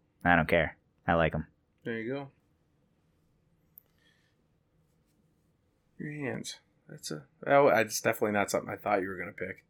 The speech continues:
Speaker 1: I would have said eyes, actually. Now that you, like, said eyes,
Speaker 2: Eyes?
Speaker 1: I love my eyes 'cause I, I have good vision, and I've always been told, like, when I was a kid, they said that I had eagle vision. I don't know what that means, but I liked the sound of it, so I just, I used that.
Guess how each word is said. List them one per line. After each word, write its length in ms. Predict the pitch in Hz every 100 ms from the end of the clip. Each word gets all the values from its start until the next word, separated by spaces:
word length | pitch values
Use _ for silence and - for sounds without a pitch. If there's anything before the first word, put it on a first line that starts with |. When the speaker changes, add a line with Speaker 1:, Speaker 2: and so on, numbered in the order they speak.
| -
Speaker 1:
I 100 | 160
would 160 | 202
have 80 | 220
said 160 | - 110
eyes, 300 | 107 131 113
actually. 340 | 92 - 98
Now 180 | 95 107
that 160 | 131 117
you, 180 | 117 117
like, 220 | 120 104
said 180 | - 107
eyes, 300 | 101 90 87 113
Speaker 2:
Eyes? 220 | 127 - - - _ _ -
Speaker 1:
I 140 | 120
love 320 | 127 120 120
my 240 | 107 101 87
eyes 260 | 87 82
'cause 200 | - 92
I, 200 | 92 98 - _ _ _ _ _ _ -
I 60 |
have 180 | 104 117
good 160 | 107 110
vision, 500 | 104 104 143 156 165 -
and 220 | 104 98
I've 140 | 95
always 260 | 92 101 104
been 160 | 107 101
told, 280 | 98 95
like, 200 | 107 90 82 -
when 160 | 117 117
I 60 | 120
was 100 | 101
a 40 |
kid, 240 | - 139
they 140 | 107 92
said 220 | - 92
that 140 | 92 92
I 80 |
had 180 | 90 92
eagle 380 | - 107 107 95
vision. 380 | 82 82 85 87
I 100 | 123
don't 100 | 98
know 80 | 95
what 140 | 92 90
that 140 | 87
means, 340 | 101 101 87
but 140 | 80 82
I 60 | 82
liked 320 | 87 92 -
the 100 | 87
sound 300 | - 95 95
of 100 | 80
it, 200 | 82 -
so 100 | 87
I 80 | 80
just, 220 | 80 - _ - _ _ _
I 60 | -
used 420 | 95 101 104 -
that. 320 | 82 82 87